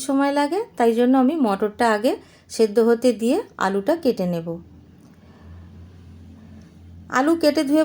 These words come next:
পরিষ্কার করে নিয়েছি। এখন আমি আলু দিয়ে দেব। আলু আমি দুশো গ্রাম দিয়েছি, যতটা মটর ততটা আমি আলু দিয়েছি। আর যেমনভাবে ঘুগনির জন্য কাটা হয় তেমনভাবে কেটে নিয়েছি। হাফ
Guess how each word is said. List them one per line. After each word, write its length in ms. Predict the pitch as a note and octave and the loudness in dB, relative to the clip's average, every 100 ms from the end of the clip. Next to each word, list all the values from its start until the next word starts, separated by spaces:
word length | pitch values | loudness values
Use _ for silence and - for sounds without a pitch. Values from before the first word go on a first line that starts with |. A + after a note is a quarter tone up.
| D#4 | 2
পরিষ্কার 380 | C4 B3+ - D4 D4 | 0 0 0 0 2
করে 160 | D4+ D4 | 2 2
নিয়েছি। 340 | D4+ D4 D4 G#4+ - - - - - - - - - _ - - | 0 -2 -2 -4 -4 -20 -20 -20 -20 -20 -20 -20 -20 _ -20 -6
এখন 260 | B3 C#4 C#4 | -2 2 2
আমি 120 | C#4 C#4 - | 2 0 0
আলু 160 | A3+ B3+ B3 | 0 0 2
দিয়ে 140 | C4+ C4 | 2 2
দেব। 140 | C4+ E4 G#4+ - A#3 | 0 -2 -4 -2 0
আলু 160 | C4+ E4 | 4 4
আমি 120 | C#4+ C4+ A#3+ | 4 2 0
দুশো 200 | A3+ B3 | 0 2
গ্রাম 200 | A#3+ B3 B3 A#3+ | 2 2 2 4
দিয়েছি, 320 | B3+ C4 G4 A#4 - _ - - _ | 2 2 -2 -4 -8 _ -20 -20 _
যতটা 340 | C4+ C#4 D#4+ E4 D4 | 0 2 4 2 4
মটর 260 | B3+ B3 F4 - | 2 2 -4 0
ততটা 340 | C4 C4 B3+ C4 | 0 0 2 2
আমি 120 | A#3 A4+ - | 2 0 -4
আলু 260 | A3 G#3 G3 F3+ | -4 -2 -4 -2
দিয়েছি। 380 | E3+ E3 - F3+ - - - - B3+ | -2 -4 -12 -14 -16 -20 -20 -4 -4
আর 80 | A#3 | 0
যেমনভাবে 520 | B3 A#3+ C4+ C#4 C#4+ D4 | 0 2 4 2 2 0
ঘুগনির 360 | A#3+ A#3+ B3+ C4 C4 | -2 2 2 2 2
জন্য 160 | C4 C4 A#3+ | 2 2 -2
কাটা 240 | G#3+ A#3+ C4 | -2 -2 -2
হয় 120 | G4+ E4+ | -2 0
তেমনভাবে 480 | A#3 A3 A#3 A#3 F4+ | 0 0 0 -2 -2
কেটে 240 | B3 A3+ G3+ F#3+ | -4 -4 -4 -4
নিয়েছি। 360 | F#3 F3+ - F3+ - - - - - - - | -6 -8 -14 -14 -18 -20 -20 -20 -20 -10 -4
হাফ 160 | C#4+ | -4